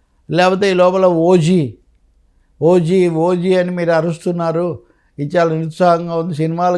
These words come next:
గురించి కాదని పవన్ కళ్యాణ్ అంటుంటారు. కానీ ఇప్పుడు తాజాగా ఓజీ అప్‌డేట్ అని అది రాబోతుంది అని ఇలాంటి మాటలు అ-, అవి కూడా వినిపిస్తున్నాయి. కాబట్టి ఈ నేపథ్యంలో మనకు సత్తా లేదు, సేనాని ఆయన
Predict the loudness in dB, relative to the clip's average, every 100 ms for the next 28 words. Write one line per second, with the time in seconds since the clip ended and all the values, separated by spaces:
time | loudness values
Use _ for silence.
0 | -2 -6 -8 -4 -2 0 -2 -2 -4 -4
1 | -4 -2 -2 -4 -8 -12 -16 -12 -8 -8
2 | -4 -4 -2 -4 -4 -2 -2 0 -2 0
3 | -4 -6 _ _ -20 _ _ _ 4 4
4 | 6 6 6 4 0 -2 0 -2 -2 -4
5 | 0 2 2 0 -2 -4 -2 -2 0 -2
6 | -2 -2 -4 -4 -4 -2 -2 -2 -6 -6
7 | -6 -2 0 0 0 -4 -6 -8 -8 -12
8 | -12 _ _ _ _ _ -12 -8 -6 -2
9 | -2 0 -4 -2 -2 0 0 2 0 -2
10 | -2 -4 -6 -2 0 0 2 2 2 0
11 | 0 0 0 -4 _ _ _ -2 0 2
12 | 0 -2 -4